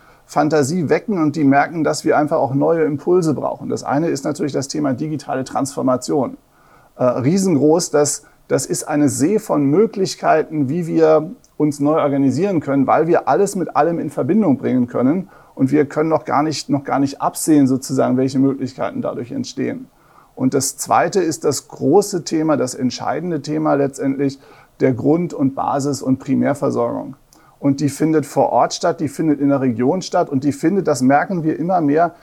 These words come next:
in einem sozialräumlichen Kontext statt. Also es ist zu kurz genommen zu sagen, äh, die Hausarztpraxis ist der, ist der einzige Ort sozusagen, in dem Gesundheitsversorgung stattfindet,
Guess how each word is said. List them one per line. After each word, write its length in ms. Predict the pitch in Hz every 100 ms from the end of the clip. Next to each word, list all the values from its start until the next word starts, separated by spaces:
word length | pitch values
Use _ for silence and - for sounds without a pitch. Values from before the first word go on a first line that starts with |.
| _ _
in 180 | 165 -
einem 220 | 151 151
sozialräumlichen 1000 | 143 135 151 135 156 143 151 147 135 143
Kontext 500 | - 151 156 131 -
statt. 360 | 123 117 - _ _ _ _ -
Also 240 | 135 139
es 80 | 143
ist 260 | 143 - -
zu 100 | 202
kurz 360 | - 175 190
genommen 400 | - 170 165 160
zu 140 | 151 151
sagen, 500 | 139 139 147 151 151
äh, 220 | 139 135
die 180 | 131 131
Hausarztpraxis 1040 | 120 170 - 151 - - 147 - 160 139
ist 320 | - 151 -
der, 300 | 151 135 131
ist 180 | 156 -
der 140 | 143 90
einzige 460 | 139 151 147 127
Ort 220 | 120 139
sozusagen, 380 | - 139 - 131
in 80 | 131
dem 140 | 135
Gesundheitsversorgung 800 | 123 117 180 156 131 131 117 120
stattfindet, 640 | 113 127 - - 131 135